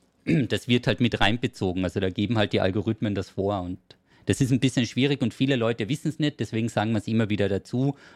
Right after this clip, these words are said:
Oder deswegen nehme ich auch teilweise Videos und mache ein Spaßvideo draus, damit die Leute das einfach sehen. Und zeigt die Statistiken her, wie viel Unterschied das macht. Und das ist halt schwierig.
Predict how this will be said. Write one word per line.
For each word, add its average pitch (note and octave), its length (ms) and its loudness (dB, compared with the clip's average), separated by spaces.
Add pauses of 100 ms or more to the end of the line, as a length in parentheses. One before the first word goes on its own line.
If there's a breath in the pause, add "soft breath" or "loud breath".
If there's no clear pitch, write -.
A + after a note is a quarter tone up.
Oder G#2 160 0
deswegen A2 380 -2
nehme A2 220 2
ich A2+ 120 -2
auch G2+ 100 0
teilweise G2+ 420 -2
Videos G2+ 280 -2
und G2+ 80 0
mache G2 180 0
ein G2 60 2
Spaßvideo G#2+ 600 -2
draus, G#2 340 -2
damit G#2 220 -4
die A2+ 60 -2
Leute G2+ 260 -2
das G#2 160 -4
einfach F#2+ 280 -6
sehen. A2 360 -2 (420 soft breath)
Und G2 300 0 (400)
zeigt - 300 4
die G#2+ 60 2
Statistiken A2 600 -4
her, F#2+ 180 -2
wie G2+ 100 -4
viel - 140 -6
Unterschied A2+ 520 -4
das G2 140 -6
macht. F#2+ 260 -4
Und F#2+ 100 -2
das G2+ 160 -2
ist G#2 160 -4
halt G#2 320 -4
schwierig. F#2 520 -6